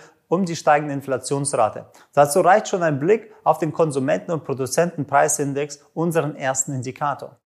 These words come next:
Beide sind sehr stark gestiegen und befinden sich auf ihren zwölf Jahres Allzeithoch.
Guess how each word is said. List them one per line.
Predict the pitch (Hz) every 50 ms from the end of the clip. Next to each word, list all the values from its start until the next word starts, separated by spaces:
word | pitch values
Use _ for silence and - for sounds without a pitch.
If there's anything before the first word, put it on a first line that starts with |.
| _ _ _ _ _ _ _
Beide | _ 135 160 202 202 208 180
sind | 175 170 135
sehr | 151 170 175
stark | 170 - 175 156 -
gestiegen | - 143 - - - 202 208 202
und | 175 151 127
befinden | 127 131 - - 170 175 165
sich | 156 170 165 - -
auf | 147 123 -
ihren | 254 170 156 147 147 147 147 -
zwölf | - - - 143 147 160 156 156
Jahres | 143 139 139 143 143 147 139 -
Allzeithoch. | - 139 143 120 - - 143 - - - - 117 110 -